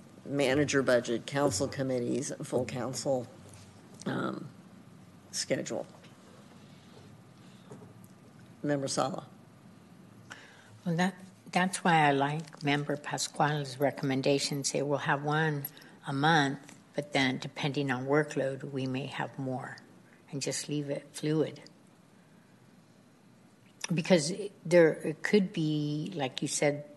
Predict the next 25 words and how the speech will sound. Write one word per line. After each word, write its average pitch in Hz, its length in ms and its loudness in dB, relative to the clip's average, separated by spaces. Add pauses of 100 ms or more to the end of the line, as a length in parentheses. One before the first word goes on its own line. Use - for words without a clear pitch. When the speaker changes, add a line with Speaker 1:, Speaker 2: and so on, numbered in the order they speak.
(840)
Speaker 2:
um, 139 380 -8 (720)
it's - 220 -10
more 156 180 0
intense, 147 800 -2
and 151 100 -2
we 139 120 -2
need 143 260 -2
more 151 380 0
than 139 240 -4
one 143 380 -2 (640)
a - 40 -6
month, 143 840 -2 (1040)
and 151 160 -2
we 143 80 0
might 139 300 2
be 143 80 2
able 135 160 -2
to - 200 -6
add 143 200 4
another 131 280 -2
one. 131 360 -8
We're 147 120 0
just - 280 -4
not 135 180 -6
sure 165 480 0